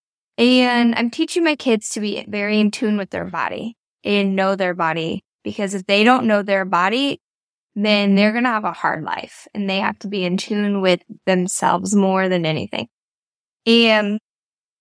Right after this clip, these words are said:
we've just been sitting there and, like, deep breathing, and I'll say, "Close your eyes, meditate for a few minutes." And I, I found the difference. She used to do that before one of her sports.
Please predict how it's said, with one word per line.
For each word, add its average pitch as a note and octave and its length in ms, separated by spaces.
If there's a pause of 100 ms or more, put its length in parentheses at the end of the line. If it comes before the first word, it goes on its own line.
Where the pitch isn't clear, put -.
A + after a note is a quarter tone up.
(400)
we've B3+ 160
just D#4+ 160
been F#4 160
sitting F4+ 340
there D4 200
and, A3+ 100
like, A3+ 240
deep B3 260
breathing, C4 680
and A3+ 560 (560)
I'll A#3 300
say, C#4+ 300
"Close G#3 360
your B3 100
eyes, E4 380 (260)
meditate C#4+ 640
for B3 120
a A3 60
few A3+ 220
minutes." F#3+ 420
And A#3+ 240 (240)
I, A3+ 160 (240)
I A#3+ 60
found E4+ 400
the D4 40
difference. - 720 (600)
She A#3+ 260
used C#4+ 300
to C#4+ 60
do G#3+ 200
that - 200
before A3+ 260
one A3+ 160
of C#4 80
her E4+ 100
sports. - 640